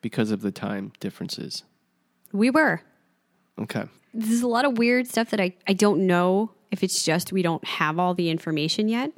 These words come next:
Speaker 2: or if they are plot holes. And especially when it comes to Fillory, I'm reluctant to talk about that 'cause we do have a lot of timey-wimey stuff. So who knows? For places, we saw the Mountain of Ghosts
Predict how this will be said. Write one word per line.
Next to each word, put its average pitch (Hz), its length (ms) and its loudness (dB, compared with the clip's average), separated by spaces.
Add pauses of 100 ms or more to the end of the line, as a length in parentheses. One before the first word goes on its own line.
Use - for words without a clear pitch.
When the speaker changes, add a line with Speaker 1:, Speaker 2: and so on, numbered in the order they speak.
Speaker 2:
or 175 200 2
if - 420 -6
they 160 140 -2
are 151 160 0
plot 269 280 0
holes. 349 420 -2 (220)
And 208 120 -2
especially 262 640 0
when 220 120 4
it 185 80 0
comes 202 240 2
to - 100 -8
Fillory, 165 640 0 (380)
I'm 175 120 2
reluctant 170 540 0
to - 60 -2
talk 160 260 -4
about 147 280 -4
that 131 260 -8 (200)
'cause 160 200 -4
we 170 80 -2
do 160 180 0
have 156 120 2
a 151 40 -2
lot 143 160 -2
of 143 80 -8
timey-wimey 143 640 -8
stuff. - 420 -8 (380)
So 214 140 2
who 220 160 8
knows? - 400 -2
For 226 180 -2
places, 311 580 2
we 208 120 2
saw 196 260 4
the 190 80 2
Mountain 190 320 2
of 175 140 0
Ghosts - 640 -4